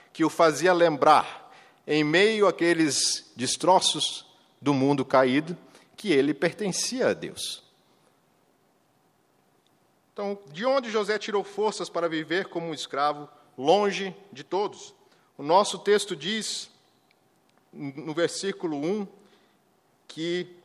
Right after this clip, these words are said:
é no versículo dois, que o Senhor era com José, que veio a ser homem próspero, estava na casa do seu senhor egípcio. Ele estava na casa de um homem egípcio. Estava distante, numa cultura diferente,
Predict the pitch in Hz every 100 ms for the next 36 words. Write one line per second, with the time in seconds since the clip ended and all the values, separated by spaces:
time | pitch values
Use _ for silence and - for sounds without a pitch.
0 | _ 135 147 180 165 185 185 156 160 170
1 | - 165 - 165 196 180 170 - 135 123
2 | 127 156 202 - - _ _ _ - 131
3 | 165 160 156 147 139 135 143 165 - 175
4 | 160 - 160 160 151 135 143 147 131 131
5 | - 143 - 131 135 139 - - 135 127
6 | 151 - - - - _ _ _ - 135
7 | 147 117 - - 160 170 160 151 - 139
8 | 147 139 139 - - 123 123 123 131 127
9 | 123 - 131 120 123 143 - - - _
10 | _ _ _ _ _ _ _ _ _ _
11 | _ _ _ 110 - 143 156 139 117 113
12 | - 160 160 - - - - - 143 139
13 | 143 - 160 160 131 - 151 135 147 135
14 | - -